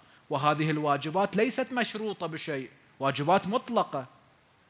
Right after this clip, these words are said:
كل واحد من عندنا لازم يساهم في نشر الدين. الرسول صلى الله عليه وآله يقول: "كلكم راع وكلكم مسؤول عن رعيته".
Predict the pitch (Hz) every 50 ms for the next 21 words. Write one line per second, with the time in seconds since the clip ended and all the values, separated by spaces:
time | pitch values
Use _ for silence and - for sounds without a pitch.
0 | _ _ _ _ _ _ _ _ _ - - 233 254 247 247 247 254 262 240 -
1 | 254 240 226 240 247 240 226 233 247 226 226 240 247 254 254 247 233 226 226 220
2 | 214 220 214 202 190 170 - - 226 254 226 226 240 240 - - 196 190 214 214
3 | - - 196 185 165 160 170 185 170 160 147 147 147 - - _ _ _ _ _
4 | - - - - - - - - - 151 151 151 147 156 151 - - 226 233 190
5 | - - 156 151 147 147 151 151 143 151 131 131 151 156 156 151 156 151 147 147
6 | 160 190 214 214 190 175 170 156 151 147 - - 220 220 - - - - 277 294
7 | 277 269 254 240 233 220 233 - 190 185 180 175 170 175 202 233 269 285 285 -
8 | - - - - - - - - - _ - 165 156 - - - 320 330 294 285
9 | 277 262 - - 233 226 214 196 190 180 165 - - - 190 190 180 165 147 147
10 | 160 156 151 147 143 120 135 143 139 135 131 123 - - 127 120